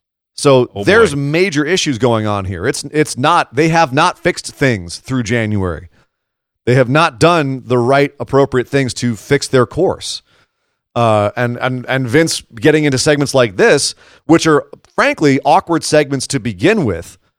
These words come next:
Speaker 1: that don't entirely, you know, hit home. I still like the Daniel Bryan's character, even though I think it's turning into C J Parker Part Two. Um, and A J has been kind of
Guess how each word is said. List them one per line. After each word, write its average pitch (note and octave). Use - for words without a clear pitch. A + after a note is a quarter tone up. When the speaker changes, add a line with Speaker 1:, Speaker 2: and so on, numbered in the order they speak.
Speaker 1:
that C3+
don't D#3
entirely, C#3
you C#3+
know, A2
hit A2+
home. D#3
I B2+
still G#3+
like F3+
the C#3
Daniel C#3
Bryan's A#2+
character, D3
even B2
though A#2+
I A#2
think B2+
it's A#2
turning C3
into A2
C B2+
J A2+
Parker B2+
Part G2+
Two. A#2+
Um, A2+
and B2+
A C#3
J C#3
has A#2+
been C#3+
kind C3+
of A#2